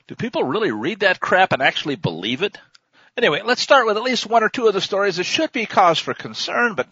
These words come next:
hey, we've heard 'em before. I guess you could say, like during the Clinton regime, people have been inoculated against any actual concern for little trivialities like World War Three.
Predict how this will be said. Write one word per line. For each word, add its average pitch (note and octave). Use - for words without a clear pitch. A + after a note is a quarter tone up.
hey, F#3
we've A2
heard C#3+
'em A2
before. C3
I -
guess -
you A#3+
could G3
say, G3
like F#3
during G3
the D#3
Clinton A3
regime, F3+
people B3+
have G3+
been A3
inoculated G3
against B2+
any A#2+
actual B2+
concern B2
for F3
little A2
trivialities B2
like A#2
World A2+
War A2
Three. D3